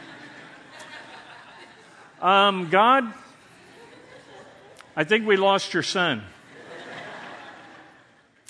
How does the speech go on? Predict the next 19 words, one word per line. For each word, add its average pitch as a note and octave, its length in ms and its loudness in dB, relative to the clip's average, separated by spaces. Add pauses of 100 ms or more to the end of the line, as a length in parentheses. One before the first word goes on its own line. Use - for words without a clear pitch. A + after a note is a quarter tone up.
(160)
Is C3 140 -12
he E3+ 100 4
really G3 400 6
the F3+ 120 2
only G3+ 280 0
begotten F#3 540 2
son, F#3 260 -2
or F3+ 60 0
do D#3+ 100 -2
you E3 60 2
have F3 100 2
another F3 340 -2
one?" A2+ 280 -6
I B2 60 -8
mean, D3+ 200 -4
you F#3 80 -4
know, F#3 120 0
what, G#3+ 280 2
what, A3 200 0